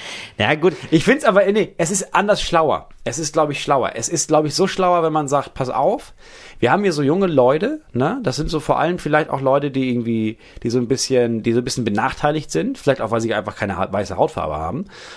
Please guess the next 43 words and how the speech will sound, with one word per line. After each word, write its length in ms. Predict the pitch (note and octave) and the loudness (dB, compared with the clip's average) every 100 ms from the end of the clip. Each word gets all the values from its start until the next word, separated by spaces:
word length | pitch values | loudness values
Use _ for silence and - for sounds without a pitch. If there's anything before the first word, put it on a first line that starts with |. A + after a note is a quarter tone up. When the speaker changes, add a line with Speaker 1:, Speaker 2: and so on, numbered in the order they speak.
| - - | -20 -2
Speaker 2:
Äh, 320 | A2 G#2+ G#2 | 0 2 0
und 80 | G#2+ | -2
das 120 | G#2+ | -2
ist 20 | |
ja 80 | A#2+ | 0
nun 100 | A#2+ | 2
mal 80 | A2+ | 2
sehr 140 | A2 | 0
strukturell. 640 | A2 A#2+ G#2 G2+ B2 A#2+ C#3 - - | 0 -4 -4 0 2 2 0 -6 -4
"Pass 180 | D3 D3 | -4 2
auf, 300 | D#3 C3 - | 2 2 0
ihr 140 | F3 F#3+ | 2 2
habt 180 | G3+ | 2
ein 60 | G3 | 0
Handy, 340 | D3+ E3+ F3 | 0 0 2
das 140 | D#3 D3+ | 0 0
vielleicht 340 | D#3 C#3+ C#3 | 0 0 0
einige, 300 | C#3 E3+ D3+ | 0 0 0
das 160 | C3+ C#3+ | 0 -2
noch 140 | D3+ | -4
gerade 580 | - B2+ F#3+ F#3+ E3+ - - | 0 4 4 2 -2 -6 -6
jung 580 | C#3 D#3 D3+ D#3 G3 F3+ | -6 -2 2 4 4 2
genug 320 | D#3 D#3 D#3+ | 2 0 0
ist, 400 | C3+ B2 - - | -2 -4 -6 -4
um 420 | C#3+ C3 B2+ B2 | 2 4 4 2
diese 180 | A#2 A2+ | -2 0
App 200 | B2 D#3+ | 0 0
zu 160 | - G#2+ | -2 -2
haben. 360 | G2 F#2+ A#2 C3+ - - - | 0 0 -2 -10 -14 -6 0
Das 260 | F#3 - | 2 0
gebt 220 | - A3 | -4 -2
ihr 80 | G#3+ | 0
einer 180 | F#3 E3 | 2 2
alten 280 | D3+ D#3 D#3 | 0 0 -2
Person 520 | D3+ B2+ C3 E3 G#3+ - | -2 0 2 2 0 -2
und 160 | C3 | 2
dafür 240 | C#3 D#3 F3 | 4 4 -2
kauft 360 | - D#3+ E3 | 2 0 2
ihr 60 | D3+ | -2
in 80 | C3+ | -2
der 80 | B2+ | -4
Stadt 560 | - D3 D#3+ E3+ G3 - - - | 0 0 2 2 -2 -8 -14 -4
ein 180 | G#2+ | -4